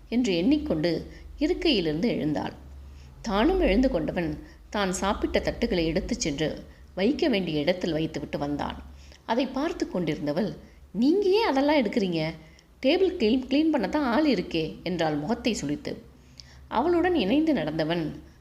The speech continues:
"நம்மாலான ஒரு சின்ன உதவி அவங்களுக்கு," என்றான். "நானெல்லாம் பண்ண மாட்டேன். அவனுடைய வேலையை நீங்க பண்ணிட்டு அவனுக்கு ஃப்ரீயா சம்பளம் கொடுக்க வைப்பீங்களா?"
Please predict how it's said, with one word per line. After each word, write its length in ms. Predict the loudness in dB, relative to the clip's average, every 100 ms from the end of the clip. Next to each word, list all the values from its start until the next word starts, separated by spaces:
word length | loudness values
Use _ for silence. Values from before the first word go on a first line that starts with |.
| -20 -10
"நம்மாலான 680 | -6 0 2 4 4 2 2
ஒரு 160 | 0
சின்ன 280 | 2 2 2
உதவி 300 | 2 2 2
அவங்களுக்கு," 560 | 2 2 0 -2 -6 -6
என்றான். 400 | -6 -4 -4 -6 -14 -20 -20 -14 -6
"நானெல்லாம் 640 | -2 0 2 2 2 2
பண்ண 180 | 0 0
மாட்டேன். 340 | -2 -4 -8 -12 -18 -18 -18 -6
அவனுடைய 540 | -2 2 2 2 4
வேலையை 320 | 2 4 2
நீங்க 340 | 2 2 0 0
பண்ணிட்டு 360 | 0 0 0
அவனுக்கு 280 | 0 0 0
ஃப்ரீயா 280 | 0 2 2
சம்பளம் 360 | 0 0 0
கொடுக்க 280 | -2 -2 -2
வைப்பீங்களா?" 420 | -2 -2 -2 0